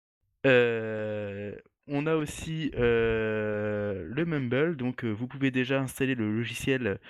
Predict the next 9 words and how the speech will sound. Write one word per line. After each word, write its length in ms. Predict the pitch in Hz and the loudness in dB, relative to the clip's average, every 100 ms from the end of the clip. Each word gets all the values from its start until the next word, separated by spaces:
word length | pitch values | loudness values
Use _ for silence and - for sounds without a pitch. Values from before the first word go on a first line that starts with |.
| - - - | -20 -20 -4
euh, 180 | 107 98 | 0 0
sur 300 | - - 113 | 0 -2 0
w 360 | 123 147 151 147 | 0 0 0 0
w 360 | 147 135 135 | -2 -2 -2
w 380 | 131 120 117 120 | -2 -2 0 0
point 180 | - 104 | -2 -2
mumble 440 | 101 127 135 135 | 2 2 4 2
point 220 | 135 113 104 | 0 0 -2
info 400 | 98 139 175 | 0 0 0